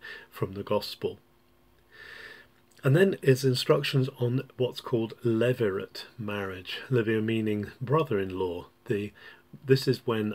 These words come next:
a, a, a, a man dies and his brother is called to raise up family for him with the dead man's widow. However, he doesn't have to do this. Um, he's not forced to do it,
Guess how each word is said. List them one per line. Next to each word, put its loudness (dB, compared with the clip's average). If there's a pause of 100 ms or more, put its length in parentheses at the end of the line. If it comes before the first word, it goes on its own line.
(140)
a, -8 (180)
a, 0
a, -6 (100)
a -4
man -2
dies -4 (340)
and -4
his -4
brother 0
is -2
called -4
to -4
raise -2
up -8
family -6
for 0
him -6 (340)
with -2
the -2
dead -4
man's -6
widow. -4 (680)
However, 2
he 0
doesn't 0
have 2
to -2
do -4
this. -6 (340)
Um, -6
he's -10
not -2
forced 0
to -6
do 2
it, -2